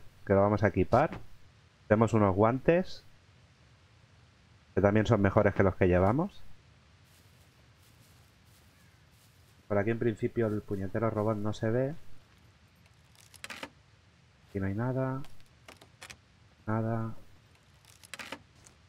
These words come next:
Aquí tenemos otro cargador de A K cuarenta y siete.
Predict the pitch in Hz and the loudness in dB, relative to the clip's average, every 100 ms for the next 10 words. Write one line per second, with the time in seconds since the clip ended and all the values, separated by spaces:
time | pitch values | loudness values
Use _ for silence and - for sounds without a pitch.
0 | _ _ _ 98 107 110 107 101 110 104 | _ _ _ -2 2 2 2 0 0 2
1 | 104 101 98 98 101 101 98 104 101 98 | 4 4 2 2 2 2 4 4 4 2
2 | 101 98 95 95 95 92 - 123 127 127 | 0 0 0 -2 -4 -4 -2 0 0 0
3 | 127 | -4